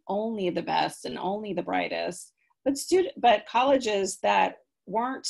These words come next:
nearly as selective, but were doing great things with their students during their time there. And their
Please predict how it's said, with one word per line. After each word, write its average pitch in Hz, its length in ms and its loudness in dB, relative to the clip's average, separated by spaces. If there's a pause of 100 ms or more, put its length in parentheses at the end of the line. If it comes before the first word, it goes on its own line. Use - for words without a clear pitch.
(140)
nearly 196 360 -2
as 185 180 -2
selective, 185 500 -2
but 180 160 -2
were 180 100 0
doing 175 320 0
great 170 300 -2
things 170 340 -6
with 165 180 -6
their 165 460 -4
students 165 600 -4
during 160 420 -6
their 82 460 -4 (180)
time - 500 -8
there. - 440 -4 (180)
And 165 440 -2 (500)
their 185 680 2